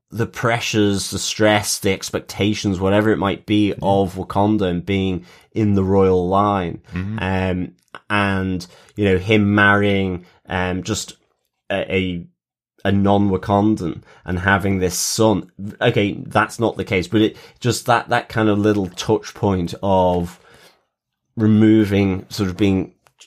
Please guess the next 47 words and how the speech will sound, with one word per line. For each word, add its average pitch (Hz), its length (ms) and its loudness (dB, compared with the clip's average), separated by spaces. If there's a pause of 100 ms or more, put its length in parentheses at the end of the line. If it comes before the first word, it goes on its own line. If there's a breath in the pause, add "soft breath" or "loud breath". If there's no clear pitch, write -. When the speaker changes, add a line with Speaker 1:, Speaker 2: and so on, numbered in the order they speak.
(500)
Speaker 1:
from 107 240 2
the 92 300 2
expectation - 840 -4
of 87 200 -4
the 92 100 -6
Speaker 2:
Yes. 87 140 0
Speaker 1:
royal 85 100 -2
court 92 420 0
in 87 140 -4
Wakanda. 90 680 -6
Speaker 2:
Absolutely, 65 480 -6 (180)
absolutely. 65 380 -4
And, 78 280 -2
and, 90 160 0
you 107 80 2
know, 92 120 4
and 90 100 2
they 92 80 2
do, 92 340 0 (180)
uh, 76 220 -6
even 78 340 -2
reference 78 480 -2
the - 80 -16
fact - 300 -4
that, 71 180 -4 (320 soft breath)
uh, 71 260 2
Queen 76 220 0
Ramonda 71 400 -2
has 71 320 -2
met 69 380 -4 (200 soft breath)
her 71 160 -4
grandson. 62 500 -8
She, - 160 -8
Speaker 1:
Yes. 80 200 -6
Speaker 2:
she 78 140 -4
does 71 260 -4
know 73 180 -2
he 69 80 -2
exists 69 400 -6
and 69 140 -8
do-, 78 220 -4
and 87 100 -2
does 101 160 2
understand 98 520 2
those 80 220 0
reasons 73 400 -2
for 69 280 -2